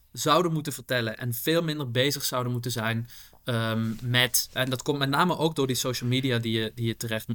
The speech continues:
eh, die je terecht noemt, met proberen om, ja, om eigenlijk een, een, eh, een, een, een sexy boodschap, eh, iedere dag weer te verkondigen naar de eigen achterban. En dat is denk ik ook iets, eh, eh, wat je terecht zegt, dat dat door de,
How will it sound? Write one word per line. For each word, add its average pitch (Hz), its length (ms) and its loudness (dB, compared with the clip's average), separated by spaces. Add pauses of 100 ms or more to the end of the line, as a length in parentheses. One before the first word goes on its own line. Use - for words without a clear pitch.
eh, 117 100 -4 (200)
die 120 120 2
je 117 60 4
terecht 113 240 -4
noemt, 113 260 -2 (340)
met 135 140 -2
proberen 151 560 6
om, 139 260 0 (220)
ja, 120 200 -2
om 135 120 -2
eigenlijk 143 360 -2
een, 139 280 -2
een, 135 220 -2
eh, 131 360 -4
een, 135 260 -4
een, 135 160 -6
een 143 100 -2
sexy 156 400 2
boodschap, 135 540 4 (240)
eh, 139 220 -2
iedere 160 300 0
dag 143 240 0
weer 135 260 0
te 123 80 -6
verkondigen 139 560 -2
naar 131 120 -2
de 127 60 0
eigen 139 300 -2
achterban. 110 540 -2 (340)
En 139 140 0
dat 160 120 4
is 196 120 6
denk 160 340 4
ik 202 100 -2
ook 160 140 0
iets, 156 300 0
eh, 139 800 0
eh, 131 80 -2
wat 131 100 -6
je - 60 -6
terecht 143 240 -4
zegt, 139 160 -2
dat 143 120 -4
dat 131 180 -6
door 156 520 4 (400)
de, 143 180 0